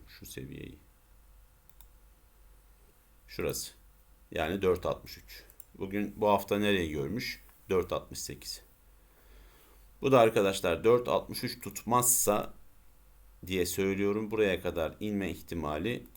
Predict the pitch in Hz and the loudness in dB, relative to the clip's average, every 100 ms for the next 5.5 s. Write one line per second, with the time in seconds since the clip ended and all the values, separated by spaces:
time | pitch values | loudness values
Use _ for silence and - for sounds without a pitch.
0 | - - - 76 - - - - - - | -20 -18 -6 -6 -6 -14 -18 -20 -20 -20
1 | - - _ - _ - - - - - | -20 -20 _ -20 _ -20 -20 -20 -20 -20
2 | - - - - - - - 120 101 90 | -20 -20 -20 -20 -20 -20 -2 0 2 2
3 | 90 107 85 80 113 110 90 90 85 - | 2 2 2 0 -2 -2 -2 0 -2 -4
4 | - - 85 - 73 82 78 67 - 95 | -10 -6 -6 -4 -4 -2 -4 -6 -6 -6
5 | 80 69 64 60 - | -4 -6 -8 -14 -18